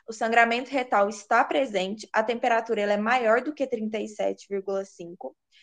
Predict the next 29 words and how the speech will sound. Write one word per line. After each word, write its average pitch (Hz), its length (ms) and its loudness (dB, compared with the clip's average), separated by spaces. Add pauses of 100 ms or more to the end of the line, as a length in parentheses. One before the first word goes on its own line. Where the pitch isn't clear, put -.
(240)
a 214 100 6
hemoglobina 262 920 4
ela 208 180 6
é 208 40 4
menor 226 500 2
que - 100 -10
dez 214 300 0
vírgula 208 360 0
cinco 202 460 -8
e 247 80 -2
o 226 100 0
V 226 120 0
H 226 300 6
S 214 180 -4
é - 20 -10
maior 220 380 4
do 214 120 -8
que 262 220 -2
trinta. 185 240 -6 (2500)
Outra 285 240 2
classificação 240 800 2
que - 160 -4
é 196 80 4
utilizada 202 640 4
é 208 140 2
o 208 80 -2
score 220 400 -2
completo 226 600 0
de 214 280 -4